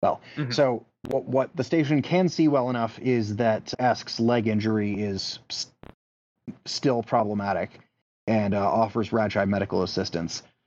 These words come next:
Speaker 1: And Esk's excuse for declining this is surprisingly good.
Speaker 2: Yes, that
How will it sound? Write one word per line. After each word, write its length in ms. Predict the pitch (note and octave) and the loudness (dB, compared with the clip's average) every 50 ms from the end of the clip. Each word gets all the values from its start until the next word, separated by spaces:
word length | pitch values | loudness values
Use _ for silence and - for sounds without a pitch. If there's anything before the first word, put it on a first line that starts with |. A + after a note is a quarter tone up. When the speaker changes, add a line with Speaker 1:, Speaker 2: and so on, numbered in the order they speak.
| _ _ _ _ _ _ _ - | _ _ _ _ _ _ _ -2
Speaker 1:
And 200 | C3 A#2+ A2+ A2+ | 2 2 2 2
Esk's 380 | - C3 C#3+ C3+ - - - - | 2 2 0 0 0 -10 -8 -2
excuse 460 | A2+ A#2+ - - - C3 C3+ B2+ B2+ | -2 -2 -2 -2 0 2 2 2 2
for 120 | - C3 | 0 -2
declining 460 | G#2 G#2 - - B2+ A#2+ A2+ A2 G#2+ G#2 | -2 -2 -2 0 0 0 2 2 2 0
this 180 | G2+ G2 - | 0 0 -2
is 80 | G#2 - | -2 -2
surprisingly 540 | - G#2 - - A2 G#2+ F#2+ G2+ F#2+ F2+ F#2 | -2 -4 0 0 0 0 0 -2 -4 -4 -4
good. 400 | - G#2 F#2 C2+ B1 - A#2 A#2 - _ _ _ _ _ _ _ _ _ _ _ _ _ - | -4 -4 -4 -4 -4 -8 -8 -10 -10 _ _ _ _ _ _ _ _ _ _ _ _ _ -6
Speaker 2:
Yes, 640 | D3+ D3+ B2+ G2 - - - - - - - - - _ _ _ _ - | -2 0 0 0 -2 -6 -10 -12 -12 -12 -16 -18 -20 _ _ _ _ -10
that 420 | A2+ B2 A#2 A2 A2 - - - | -4 -2 0 0 -2 -4 -8 -16